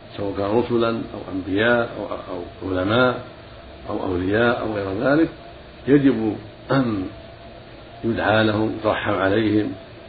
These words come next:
يتبعون في الخير، في الخير. أما يعبد مع الله فلا،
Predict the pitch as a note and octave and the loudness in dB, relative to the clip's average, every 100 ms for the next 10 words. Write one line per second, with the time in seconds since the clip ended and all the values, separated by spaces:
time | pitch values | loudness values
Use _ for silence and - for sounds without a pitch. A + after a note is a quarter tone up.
0 | - A#2 A#2 A#2 G#2 A#2+ F2+ G2+ G#2 G2+ | -4 -4 0 2 2 2 0 0 0 0
1 | F2+ G2+ A2+ A2 - - - - - A#2+ | 0 2 4 2 -2 -10 -18 -18 -6 4
2 | B2+ B2 C3+ C#3+ D3+ C#3+ C#3+ D#3 D3+ D3+ | 6 8 8 8 6 6 4 4 4 2
3 | B2+ | 0